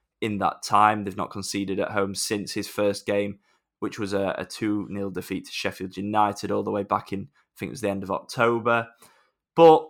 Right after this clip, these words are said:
we saw on Friday night, they, they lost two nil against Birmingham City, and we saw that there are weaknesses in that.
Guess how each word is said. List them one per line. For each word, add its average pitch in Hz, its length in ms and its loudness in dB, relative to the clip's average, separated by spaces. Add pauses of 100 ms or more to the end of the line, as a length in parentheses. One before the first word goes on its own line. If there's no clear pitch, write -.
(140)
we 143 80 -2
saw 165 260 6
on 156 100 2
Friday 147 400 8
night, 143 340 4
they, 117 120 0
they 107 200 -2
lost 107 240 0
two 120 180 -2
nil 110 200 -2
against 101 320 -6
Birmingham 101 400 -2
City, 123 400 -2
and 107 100 -2
we 107 60 -2
saw 117 420 2
that 104 160 -2
there 104 160 0
are 107 180 6
weaknesses 101 560 -4
in 101 180 -8
that. 101 180 -4